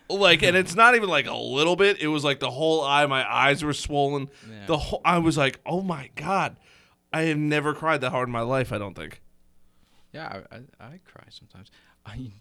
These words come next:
Speaker 2: the last time I cried, I think, maybe, probably not the last time I cried, but an unreasonable time to cry was when
Speaker 1: <laughs> An, an unreasonable
Speaker 2: like,
Speaker 1: time.
Speaker 2: when I probably, as a grown man, should not have cried.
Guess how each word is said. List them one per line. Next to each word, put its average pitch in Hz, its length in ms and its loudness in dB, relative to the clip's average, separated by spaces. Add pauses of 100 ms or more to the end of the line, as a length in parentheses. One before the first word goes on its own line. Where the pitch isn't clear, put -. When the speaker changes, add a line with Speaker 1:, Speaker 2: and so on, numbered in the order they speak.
Speaker 2:
the 107 80 -14
last 107 220 -16
time 147 120 -18
I 143 80 -16
cried, 123 480 -18 (340)
I 107 100 -18
think, 101 600 -16 (140)
maybe, 202 160 -8
probably 220 220 -2
not 165 80 -6
the 127 60 -6
last 117 200 -4
time 110 100 -8
I 101 40 -12
cried, 95 200 -14 (140)
but 147 260 -6
an 127 100 -8
unreasonable 156 600 -8
time 131 380 -8
to 123 120 -16
cry 95 460 -10 (400)
was 107 160 -12
when 104 360 -4 (600)
Speaker 1:
<laughs> - 0 - (400)
An, 226 100 0 (240)
an 185 140 2
unreasonable 123 760 0
Speaker 2:
like, 127 140 -4
Speaker 1:
time. 104 220 -10
Speaker 2:
when 160 180 -2
I 151 80 0
probably, 208 520 0
as 160 120 0
a 147 60 -4
grown 139 320 -2
man, 123 260 -4
should 110 180 -12
not 107 260 -6
have 113 140 -14
cried. 98 460 -8